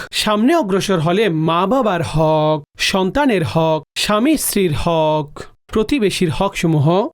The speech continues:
সাথে কাজকর্মকারী ব্যক্তিদের হক। এটি নীতিদীর্ঘ একটি বিষয়। আমাদের প্রিয় নবী সাল্লাল্লাহু আলাইহি ওয়াসাল্লামের সুন্নাতসমূহ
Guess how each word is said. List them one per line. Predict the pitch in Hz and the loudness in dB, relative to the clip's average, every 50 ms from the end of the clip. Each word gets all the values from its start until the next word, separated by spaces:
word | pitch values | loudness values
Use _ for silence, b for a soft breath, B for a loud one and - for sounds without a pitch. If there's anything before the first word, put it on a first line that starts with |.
| _ - | _ -8
সাথে | - - - 202 190 190 208 196 175 | -6 -4 -2 -2 -2 0 0 0 0
কাজকর্মকারী | 147 - 220 180 202 196 - - 277 294 277 277 254 196 - 202 190 180 | 0 -2 -2 -2 -2 -2 -2 -2 0 0 2 2 0 2 2 2 2 2
ব্যক্তিদের | 160 175 165 - - 185 165 165 160 135 | 2 0 -2 0 -2 0 0 0 0 0
হক। | 107 - - 185 185 175 185 202 - - - - - _ | 0 0 2 2 2 2 0 -2 -4 -8 -16 -20 -8 _
এটি | 208 202 - 202 | -4 -2 0 0
নীতিদীর্ঘ | 185 180 190 180 - - 247 214 190 160 165 | 0 2 0 2 0 0 0 0 0 2 0
একটি | 170 170 - - 170 | 0 0 0 -2 0
বিষয়। | 147 160 151 - - 220 202 | 2 2 0 0 0 0 0
আমাদের | 156 160 165 151 165 143 | 2 2 2 0 0 0
প্রিয় | 147 - 190 170 160 160 | 0 0 0 0 0 0
নবী | 160 214 277 277 | 0 0 0 0
সাল্লাল্লাহু | - - 202 185 170 175 170 170 160 170 170 | 0 0 0 2 2 2 2 2 2 2 2
আলাইহি | 160 165 180 170 165 175 | 2 2 2 2 2 2
ওয়াসাল্লামের | 165 156 160 - - 196 180 160 160 151 156 170 160 | 2 0 -2 0 0 0 0 2 0 2 2 0 0
সুন্নাতসমূহ | 156 - - 180 196 247 247 - - 180 160 143 151 175 220 | -2 0 0 2 2 2 0 0 0 0 2 2 2 2 0